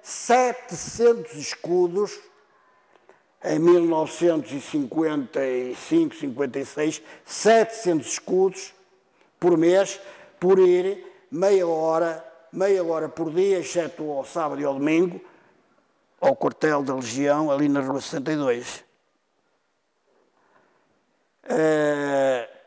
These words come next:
claro que estas coisas ditas têm, têm os seus efeitos bons e maus.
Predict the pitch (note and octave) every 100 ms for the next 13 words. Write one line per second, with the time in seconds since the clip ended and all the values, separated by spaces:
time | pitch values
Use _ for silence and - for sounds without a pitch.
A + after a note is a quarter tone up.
0 | _ _ _ _ _ - D3+ D3 D3+ D3
1 | C#3 - E3 F3+ D#3 D#3 B2 B2+ F3 -
2 | - A#2+ - - - _ _ C#3+ C#3 C3+
3 | B2+ B2 - C#3 C#3 C3 - D3+ C#3+ C#3+
4 | - D#3 D#3+ D#3 - - - - - -
5 | _ _ _ _ _ _ _ _ _ _
6 | _ _ _ _ - G#3+ E3+ D#3+ D3+ C#3
7 | B2+ A2 - -